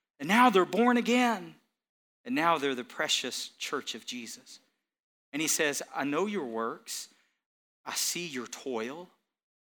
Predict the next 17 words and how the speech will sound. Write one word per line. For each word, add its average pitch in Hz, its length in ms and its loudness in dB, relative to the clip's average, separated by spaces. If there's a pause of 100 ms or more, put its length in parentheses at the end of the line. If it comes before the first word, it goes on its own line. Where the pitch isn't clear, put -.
(640)
your 123 120 -8
exhaustion. 170 640 -8 (500)
I - 80 -8
see 185 360 2
your 151 380 0 (180)
dedication 147 880 -4
to 117 220 -8 (500)
doctrine 151 600 -6
and 147 100 -10
to 113 80 -10
purity, 165 800 -4 (320)
and 117 80 -12
that 147 180 -8
you 151 80 -8
won't 160 300 -4
bear 165 260 -2
falsehood. 165 800 -4